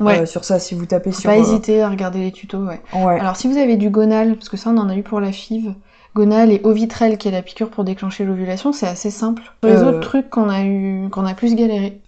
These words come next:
Speaker 2: Les symptômes après l'insémination, bah, ça peut être, euh, plein de, en fait, c'est plein d'hormones artificielles qui font croire que, aussi que c'est bon,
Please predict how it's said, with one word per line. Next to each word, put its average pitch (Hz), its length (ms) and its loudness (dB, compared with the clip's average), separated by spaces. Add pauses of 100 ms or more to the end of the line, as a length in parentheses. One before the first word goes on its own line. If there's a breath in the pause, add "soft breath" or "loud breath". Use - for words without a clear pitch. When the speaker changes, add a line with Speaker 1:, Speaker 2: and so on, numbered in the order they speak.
(120)
Speaker 2:
Les 196 120 2
symptômes 220 480 4
après 196 200 0
l'insémination, 196 600 0
bah, 185 100 2
ça 180 160 -6
peut 175 200 -4
être, 180 340 -2
euh, 160 400 -4 (580 loud breath)
plein 214 200 6
de, 208 100 4
en - 40 -2
fait, 247 160 2
c'est 220 140 -2
plein 208 140 0
d'hormones 208 340 4
artificielles 208 680 0
qui 208 120 -8
font 185 200 -8
croire 202 400 0
que, 156 600 -4
aussi 165 240 -4
que 202 60 -8
c'est - 160 -6
bon, 190 280 0